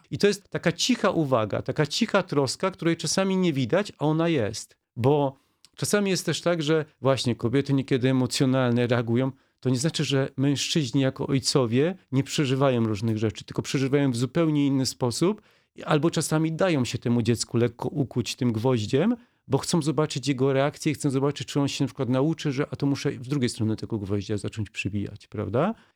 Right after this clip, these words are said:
I to było dla mnie niesamowite. Ja dopiero teraz chyba wracam do tego, że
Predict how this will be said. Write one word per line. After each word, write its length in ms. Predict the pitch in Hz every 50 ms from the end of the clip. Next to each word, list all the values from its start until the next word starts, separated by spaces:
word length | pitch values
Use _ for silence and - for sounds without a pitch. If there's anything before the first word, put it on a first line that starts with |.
| _ -
I 80 | 135
to 100 | - 190
było 140 | 185 196 190
dla 100 | 175 190
mnie 100 | 180 180
niesamowite. 480 | 170 - 175 165 147 147 151 - 190 180 - - _ _ _ _ _ _ _
Ja 160 | 147 147 175
dopiero 340 | 175 180 175 - 196 185 190
teraz 400 | 190 - 302 320 294 208 135 -
chyba 240 | - 151 113 123 120
wracam 440 | 107 120 120 113 - - 135 123 120
do 100 | 123 113
tego, 340 | - 139 127 113 123 120 120
że 280 | 113 113 117 120 117